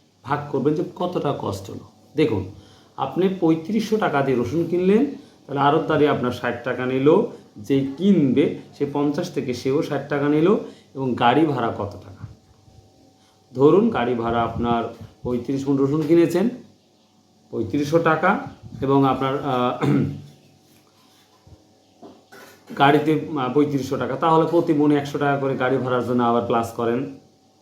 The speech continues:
এবং আরও একশো বিশ টাকা প্লাস করেন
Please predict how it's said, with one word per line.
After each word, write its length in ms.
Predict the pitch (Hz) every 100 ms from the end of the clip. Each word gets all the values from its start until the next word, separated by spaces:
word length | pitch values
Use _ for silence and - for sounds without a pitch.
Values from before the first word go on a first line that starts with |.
| _ _ _ _ _ - - _ _ _ _ _ _ _
এবং 420 | 147 170 156 - - - -
আরও 240 | 170 226
একশো 640 | 196 185 - 190 180 240 - - 143 135 131 127 120 98 - -
বিশ 200 | 202 196 -
টাকা 180 | 151
প্লাস 300 | 147 147 139
করেন 320 | 147 139 139